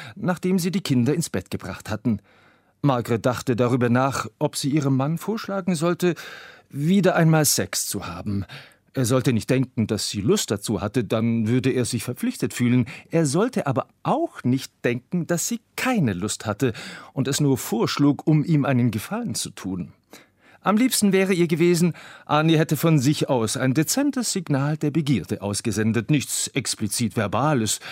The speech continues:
ein Kuss aufs Ohr zum Beispiel, ein Griff um die Hüfte. Kurioserweise dachte Arnold zur selben Zeit etwas ganz Ähnliches,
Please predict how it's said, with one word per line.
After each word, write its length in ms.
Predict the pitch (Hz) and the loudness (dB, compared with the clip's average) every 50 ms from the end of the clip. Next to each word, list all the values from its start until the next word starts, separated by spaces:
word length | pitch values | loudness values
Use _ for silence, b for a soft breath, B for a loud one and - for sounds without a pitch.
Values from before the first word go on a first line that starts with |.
| B B | B B
ein 200 | - 127 117 - | -2 -2 -2 2
Kuss 280 | - 226 - - - | 0 0 0 0 -2
aufs 240 | - 135 123 - - | -2 0 0 0 -2
Ohr 200 | - - 277 247 | -2 -4 -4 -4
zum 180 | - - 120 95 | 0 0 0 0
Beispiel, 460 | 92 98 101 - - - 110 117 113 B B B B 160 B | 0 -2 -4 -4 -4 -2 0 0 0 B B B B -6 B
ein 200 | - 190 196 185 | 2 2 2 4
Griff 240 | - 180 254 254 - | 2 0 0 0 2
um 140 | - 214 | 2 2
die 140 | 220 233 226 | 4 4 2
Hüfte. 400 | 269 302 - - - 147 117 92 - _ _ _ _ _ _ _ _ B B B B B B B B B B _ _ _ _ - | 2 0 0 0 0 -2 -2 -2 -6 _ _ _ _ _ _ _ _ B B B B B B B B B B _ _ _ _ -2
Kurioserweise 800 | - 214 240 233 240 254 262 226 214 175 156 165 170 170 180 | 0 0 2 2 2 2 2 2 2 2 4 4 2 2 2
dachte 300 | 156 - 156 - - 160 | 0 0 -2 0 0 0
Arnold 320 | - 135 139 143 139 143 139 | 2 4 4 4 2 2 2
zur 100 | - 156 | 0 0
selben 320 | 110 113 113 113 - 147 | 2 2 0 2 2 0
Zeit 320 | 127 - 135 131 143 - - | 0 0 -2 -2 -4 -6 -10
etwas 240 | 143 - 196 190 | -8 -6 -6 -4
ganz 240 | - - 240 220 - - | -4 -4 -6 -6 -6 -4
Ähnliches, 600 | 214 151 87 87 82 - - 104 98 - - | -4 -2 -2 -4 -8 -8 -8 -6 -4 -4 -6